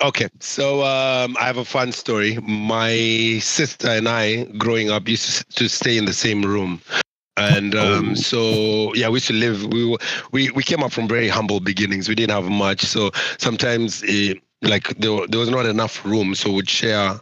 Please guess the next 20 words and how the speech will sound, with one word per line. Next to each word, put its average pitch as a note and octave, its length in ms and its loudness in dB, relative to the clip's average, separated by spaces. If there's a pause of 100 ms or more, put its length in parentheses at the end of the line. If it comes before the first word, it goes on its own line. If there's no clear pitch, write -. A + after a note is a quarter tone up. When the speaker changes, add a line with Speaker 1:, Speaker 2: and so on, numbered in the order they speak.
Speaker 1:
a G#2 80 0
room G#2+ 260 0
with G2 140 0
my F#2+ 140 2
sister G2+ 280 -2
when G#2 120 0
I A2+ 40 2
was A#2+ 120 0
much C#3+ 280 2
younger. G2 360 0 (680)
And G#2+ 340 0 (720)
this C3 220 0
is C3+ 80 2
when B2 140 0
I - 20 2
was A2 140 0
still C3 120 0
in A2+ 120 0
primary G#2 380 0
school. F2+ 320 -4